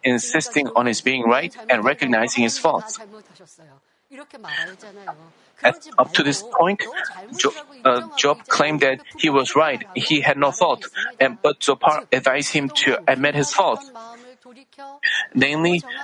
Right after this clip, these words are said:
it was to direct his heart, which had gone astray, right. In God,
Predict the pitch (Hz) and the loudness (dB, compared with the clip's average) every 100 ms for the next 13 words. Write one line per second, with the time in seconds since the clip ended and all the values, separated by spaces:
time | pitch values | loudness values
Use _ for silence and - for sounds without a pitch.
0 | - - 143 139 139 220 139 127 113 - | -8 -2 2 2 2 -2 0 0 -2 -2
1 | 127 117 117 160 - - 135 - 147 165 | 0 0 0 0 0 0 0 2 0 0
2 | - - 127 - 131 131 127 156 151 - | -4 -2 -2 2 0 2 2 4 2 0
3 | 135 135 117 127 123 90 - 330 330 - | 0 2 2 2 2 -2 -6 -10 -16 -18
4 | 302 285 269 269 247 277 190 151 143 180 | -18 -16 -18 -20 -20 -20 -20 -20 -20 -18
5 | 247 165 _ _ _ 214 294 392 320 320 | -18 -20 _ _ _ -18 -18 -18 -20 -20
6 | 311 277 330 175 _ _ _ 320 359 349 | -20 -20 -20 -20 _ _ _ -20 -20 -20
7 | 190 _ _ _ 370 415 330 226 294 370 | -20 _ _ _ -20 -18 -12 -6 -6 -8
8 | 403 320 330 _ 208 226 381 _ _ - | -16 -20 -20 _ -20 -20 -20 _ _ -20
9 | 160 165 127 123 | -20 0 0 0